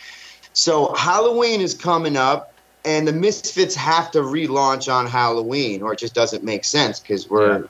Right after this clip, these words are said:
Speaker 1: the Halloween band.
Speaker 2: Yeah.
Speaker 1: So the guys from Type O Negative call these,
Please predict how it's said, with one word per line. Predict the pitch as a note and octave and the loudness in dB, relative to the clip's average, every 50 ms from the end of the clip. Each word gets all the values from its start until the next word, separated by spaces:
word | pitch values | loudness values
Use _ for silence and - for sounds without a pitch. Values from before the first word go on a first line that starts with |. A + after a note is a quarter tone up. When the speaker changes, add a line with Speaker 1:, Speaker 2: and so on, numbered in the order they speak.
| - - - | -12 -10 -4
Speaker 1:
the | - C3 B2+ A#2+ - | -2 -2 -2 -2 -2
Halloween | - A2+ - - G#2 G#2 G#2+ G#2+ G#2 | 0 0 2 2 2 2 2 2 0
band. | G2+ G2+ A#2 A2+ F#2+ F2 - _ _ _ _ _ _ _ _ _ _ - | 0 0 0 0 -2 -4 -8 _ _ _ _ _ _ _ _ _ _ -2
Speaker 2:
Yeah. | - - - - | -2 -2 -2 0
Speaker 1:
So | - E3+ D#3+ D3+ D3 D3 D3 D3 A#2+ - - - | 0 2 2 2 2 2 2 0 -2 -4 -8 -14
the | D3+ | -6
guys | - E3+ D#3+ E3+ F3+ F#3+ F#3+ | -2 0 2 2 2 0 -2
from | - F#3 E3+ E3+ | -2 -4 -4 -2
Type | - F3 D#3+ D#3+ D#3+ D3+ | 0 0 0 2 0 0
O | C#3+ | 0
Negative | D3 C#3+ D3 C#3+ D3 C3+ B2+ | 0 0 2 2 0 0 0
call | B2+ - C3 C3 | 0 2 2 2
these, | B2 C3 B2+ A#2 | 2 0 -4 -6